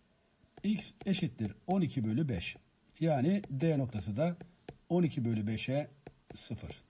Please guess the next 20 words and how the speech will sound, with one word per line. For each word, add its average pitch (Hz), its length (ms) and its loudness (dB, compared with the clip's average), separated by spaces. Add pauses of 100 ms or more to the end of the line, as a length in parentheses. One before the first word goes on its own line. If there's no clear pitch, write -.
(1300)
Arkadaşlar 220 420 2
bakın 208 200 4
çiziyorum 202 400 4
şimdi. 127 200 2
Ortak 196 380 2
bir 160 80 0
grafik 151 300 0
çizeceğim. 190 420 2 (120)
Orada 190 480 2 (580)
daha 170 200 6
rahat 139 180 2
göreceksiniz 135 540 2
nerenin 131 320 4
alanı 120 280 0
sorduğunu. 110 440 -2
Şöyle 127 280 -4
çizelim. 123 400 -2 (3500)
Burası 160 380 0 (120)
x 202 240 2
ekseni, 196 400 2